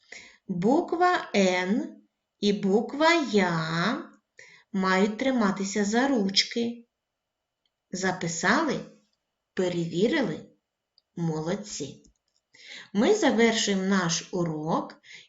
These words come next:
і сьогодні у нас лимонний настрій. Оберіть той емотикон, який відповідає вашому настрою в кінці уроку. Ми завершуємо нашу зустріч.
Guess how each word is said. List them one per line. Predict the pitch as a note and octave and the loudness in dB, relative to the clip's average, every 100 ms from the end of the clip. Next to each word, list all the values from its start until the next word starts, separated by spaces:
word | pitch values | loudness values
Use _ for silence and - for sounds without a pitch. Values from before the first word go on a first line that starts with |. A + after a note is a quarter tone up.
| - | 0
і | E4+ | 2
сьогодні | G#4 A4+ E4 D#4+ G4 G#4 | 4 2 2 2 2 2
у | G4+ | 2
нас | C#4+ C4 - | 2 2 0
лимонний | C4 A#3+ G3 G3+ A3+ C#4 | 0 2 4 4 2 2
настрій. | B3 G3 G3 - G3 F#3+ G3 _ _ - - - | 2 2 0 -4 -6 -6 -8 _ _ -20 -20 -8
Оберіть | - A#3+ A3+ B3+ G#3+ - | 0 4 6 6 4 0
той | - E4+ G4+ - | 0 4 2 2
емотикон, | A3 G#3 G#3 G#3 G3+ G3 F#3+ | 4 4 4 0 0 0 0
який | F3+ F3+ A#3 | 0 0 0
відповідає | G3+ G3 - F#3 F#3+ F3 A3 D#4+ E4+ | 0 -2 -2 -2 -2 0 0 2 0
вашому | G#3 G3+ F#3+ - F3 | 0 2 2 0 -2
настрою | F3 F#3 A#3 D4 - A#3 | -2 0 0 -2 -2 -2
в | A3 | -2
кінці | - F3+ E3+ F#3 | -4 -10 -6 -4
уроку. | F3 E3 D3+ - _ _ _ _ _ _ _ _ _ _ _ _ _ _ _ _ _ - | -4 -4 -6 -12 _ _ _ _ _ _ _ _ _ _ _ _ _ _ _ _ _ -4
Ми | D#4+ E4+ | 2 4
завершуємо | B3+ G#3 G3 F#3 - F#3+ | 4 6 4 4 2 0
нашу | F#3 F3 - E3+ | -2 -2 -2 -4
зустріч. | E3 E3+ D#3 - C4 E4+ - - - | -4 -6 -6 -4 -2 -2 -2 -6 -10